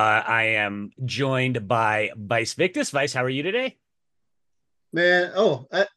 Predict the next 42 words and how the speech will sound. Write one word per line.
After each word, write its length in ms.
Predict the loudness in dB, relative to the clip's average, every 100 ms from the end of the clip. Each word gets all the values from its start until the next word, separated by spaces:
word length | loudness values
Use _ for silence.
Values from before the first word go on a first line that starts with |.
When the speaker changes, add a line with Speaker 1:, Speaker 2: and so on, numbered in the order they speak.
| -18 -20 _ _ _ _
Speaker 2:
it's 160 | -10 -4
already 200 | -2 0
March. 460 | 0 -2 -4 -12
This 120 | -10
is 80 | -10
crazy. 460 | -6 -2 -2 -4 -12 _ _ _
Like, 260 | 0 0 -4 _ _ _ 2
right 160 | 2
now, 220 | 6 6
it's 120 | 4 4
where 160 | 2
I'm 140 | 2 2
at 120 | 0
in 80 | 0
New 60 |
York. 200 | 0 -2
It's, 160 | -4 -6
uh, 200 | -4 -4
sixty 360 | -6 -12 -6 -4
degrees, 440 | -4 0 0 -2
which 100 | -8
is 100 | -10
crazy, 300 | -2 0 0
'cause, 80 | -2
like, 100 | -2
last 200 | -4 -4
week 120 | -6
it 40 | -6
was, 80 |
like, 100 | -8 -12 _
forty 320 | -8 -4 0
or 40 |
whatever. 400 | 0 0 -2 -8 _ _ _ _ -6
Yeah, 160 | 0
this, 180 | 0 0
uh, 160 | -4 -4
this 120 | -2
is 60 | 0
going 200 | 4 4
too 160 | 2 -2
fast. 400 | 0 0 0
I, 80 | -6